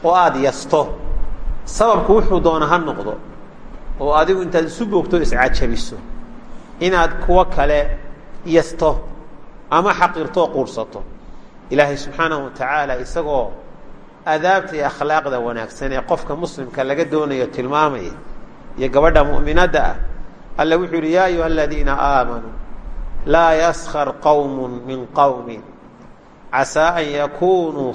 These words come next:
khayran minhum "Walaa nisaa'un min nisaa'in casaa an yakunna khayran minhunna." Ilaahay wuxuu tilmaamayaa dadkii mu'miniinta isagoo la hadlaya.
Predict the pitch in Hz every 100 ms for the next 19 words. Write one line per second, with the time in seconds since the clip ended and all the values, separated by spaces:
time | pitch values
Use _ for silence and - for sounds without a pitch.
0 | - 175 185 165 160 156 190 202 170 160
1 | - - - - - - - 139 160 180
2 | 190 180 175 175 180 185 180 156 151 143
3 | 135 151 147 139 - 165 175 156 135 107
4 | - - - - - - 123 - 151 139
5 | 131 127 123 123 120 151 160 147 143 156
6 | 180 185 - - - - - - 165 170
7 | 151 139 135 127 123 120 117 - 117 117
8 | 104 110 123 - - - - - - -
9 | - - - - - 110 131 147 147 147
10 | - 160 170 147 117 - - - - -
11 | - - 147 165 156 151 151 156 165 143
12 | 139 131 147 135 127 135 120 107 101